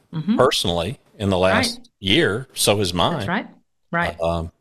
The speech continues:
Speaker 2: yeah, that's the thing. It's give yourself permission to change your mind.
Speaker 1: Yeah.
Speaker 2: I mean, that's called
Speaker 1: <laughs> Like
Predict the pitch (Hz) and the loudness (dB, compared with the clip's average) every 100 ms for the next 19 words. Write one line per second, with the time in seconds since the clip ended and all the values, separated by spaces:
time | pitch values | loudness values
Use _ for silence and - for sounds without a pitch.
0 | _ _ - - _ _ _ 165 254 - | _ _ -20 -20 _ _ _ 2 4 4
1 | 160 190 - 135 233 262 104 101 - - | 4 4 2 0 0 0 0 -2 -4 -6
2 | - _ _ _ _ _ _ - 107 214 | -10 _ _ _ _ _ _ -4 2 2
3 | 208 - 175 165 127 147 180 113 95 - | 2 2 2 4 2 4 2 0 0 2
4 | 151 143 117 175 262 76 - - _ - | 2 2 2 2 2 -4 -10 -16 _ 2
5 | 220 - - - - - 143 113 156 - | 2 2 -6 -14 -2 2 2 4 2 4
6 | 160 135 101 139 | 4 4 6 6